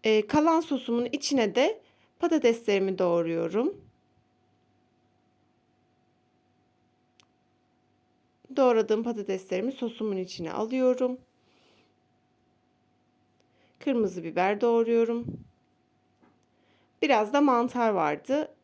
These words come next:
Biraz da mantar ekliyorum. Mantarları büyük büyük doğruyorum.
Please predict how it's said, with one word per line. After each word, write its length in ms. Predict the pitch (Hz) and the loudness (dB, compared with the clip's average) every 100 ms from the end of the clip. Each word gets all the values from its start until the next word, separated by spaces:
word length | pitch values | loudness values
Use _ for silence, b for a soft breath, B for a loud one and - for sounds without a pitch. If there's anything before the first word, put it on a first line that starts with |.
| - | -6
Biraz 280 | 202 175 214 | -2 -2 -2
da 80 | |
mantar 380 | 240 214 196 202 | -2 -2 -2 -4
ekliyorum. 520 | 165 151 - 170 208 | -4 -6 -8 -6 0
Mantarları 680 | 269 226 220 214 196 170 160 | 0 0 -2 -4 -2 -4 -4
büyük 300 | 240 254 - | -4 -4 -6
büyük 220 | 220 220 | -8 -4
doğruyorum. 640 | 214 208 208 208 185 233 | -2 0 0 0 -2 -6